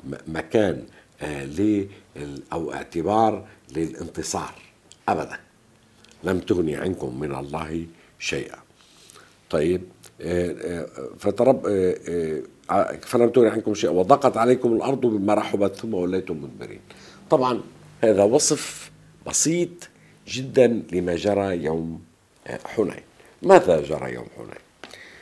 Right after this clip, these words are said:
اجتمعت قبائل هوزان وثقيف واختاروا مالك بن عوف ليكون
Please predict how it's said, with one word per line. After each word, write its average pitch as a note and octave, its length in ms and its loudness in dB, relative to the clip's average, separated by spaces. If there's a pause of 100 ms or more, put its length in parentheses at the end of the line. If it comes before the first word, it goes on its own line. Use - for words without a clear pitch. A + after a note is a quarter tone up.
(120)
اجتمعت C3+ 460 6 (200)
قبائل F#2 360 4
هوزان D#2+ 460 0 (140)
وثقيف - 760 -8 (320)
واختاروا C#3 600 0
مالك G2 340 -2 (320)
بن E2+ 120 0
عوف - 460 -8 (880)
ليكون A2 640 4